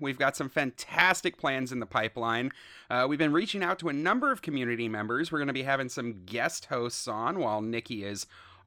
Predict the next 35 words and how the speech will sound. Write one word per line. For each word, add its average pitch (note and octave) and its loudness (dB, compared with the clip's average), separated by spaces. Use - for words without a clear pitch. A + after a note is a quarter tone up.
off E3+ 8
enjoying C3+ 0
her C3 0
college B2 2
experience. C#3 -2
And, C3 -2
uh, C3 6
I - 4
think G#3+ 6
it's G#3+ -6
gonna G#3+ 0
be G#3 -2
super G3+ 0
fun. G3 6
If, E3+ 2
uh, F3 8
you're G3+ 0
a - 4
listener D3 0
out C3 2
there C#3 2
and C3 0
you're C3 -2
just C3 -8
like, A#2+ -2
"You G#2 -6
know F3+ 4
what? F#3 6
I B3 8
can D#3 2
do C3 0
better B2+ 2
than A#2+ -2
these A#2 -4
jack-offs," B2 0